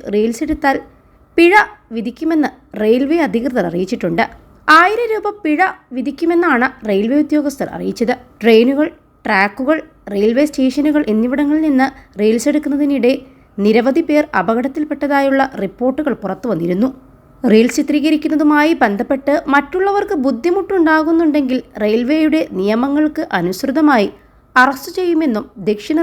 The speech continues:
റെയിൽവേ അറിയിച്ചിട്ടുണ്ട്. റെയിൽവേ സ്റ്റേഷനുകളിൽ വെച്ച് മൊബൈൽ ഫോണുകളിൽ വീഡിയോ എടുക്കാൻ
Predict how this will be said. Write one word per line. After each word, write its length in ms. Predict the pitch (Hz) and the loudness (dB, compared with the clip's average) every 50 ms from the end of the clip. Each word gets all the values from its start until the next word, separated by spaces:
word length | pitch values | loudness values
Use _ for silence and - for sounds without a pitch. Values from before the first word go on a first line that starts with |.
| 320 | 0
റെയിൽവേ 260 | 320 302 269 196 170 - - - | 0 0 0 -2 -4 -6 -8 -8
അറിയിച്ചിട്ടുണ്ട്. 540 | 180 175 175 185 - - - 170 170 175 226 - - - - - _ - _ - - - 202 | -4 -4 -4 -4 -4 -8 -6 -4 -2 -2 -4 -4 -6 -20 -20 -20 _ -20 _ -20 -4 0 2
റെയിൽവേ 220 | 208 - 196 233 240 | 2 4 4 2 0
സ്റ്റേഷനുകളിൽ 500 | - 277 269 269 285 277 285 285 294 294 285 | 0 -2 -2 -2 -2 -2 0 0 0 0 0
വെച്ച് 240 | 294 277 - - 294 320 269 226 | -2 -4 -2 -2 0 0 2 0
മൊബൈൽ 280 | 185 175 175 214 226 254 262 - | 0 0 0 0 0 0 -2 -2
ഫോണുകളിൽ 420 | 285 285 285 294 285 294 285 285 - 175 196 | -2 0 0 0 0 -2 -4 -4 -4 -4 -4
വീഡിയോ 280 | 196 208 220 254 285 294 294 | -2 -2 0 0 0 0 0
എടുക്കാൻ 300 | 294 294 294 - 294 285 | -2 -2 -4 -2 -4 -4